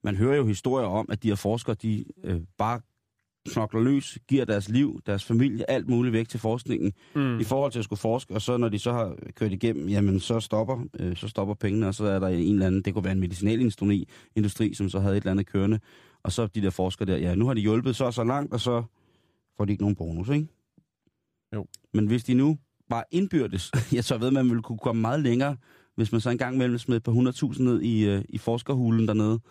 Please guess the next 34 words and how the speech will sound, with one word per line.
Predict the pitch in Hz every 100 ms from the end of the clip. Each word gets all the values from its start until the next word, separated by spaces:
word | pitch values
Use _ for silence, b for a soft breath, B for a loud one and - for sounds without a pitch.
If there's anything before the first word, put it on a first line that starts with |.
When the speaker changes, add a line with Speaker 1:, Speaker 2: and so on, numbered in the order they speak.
| -
Speaker 2:
Mm. | 123 113
Speaker 1:
og | 107 104
så | 117
sagde, | 113 107
her, | 127
der | 104
er, | 123 123 123 117 107 101
øh, | 98
tyve | - 139
jern | 127 117
at |
spille | 117 120 127
for | 120
hver. | 113 - - _ _ _ -
Hvad, | 120 113
bliver | 110 143
det | 139
til | 135
noget, | 127 131
det |
her, | 131
eller | 104
bliver | 123
det | 113
ikke | 120
til | 131
noget? | 123 120 117 b b b b b -
Kunne | 120
man | 92 85 - _ _ _ -
tænke, | 98 - -
det | 113
kunne | 101
da |
være | 90 90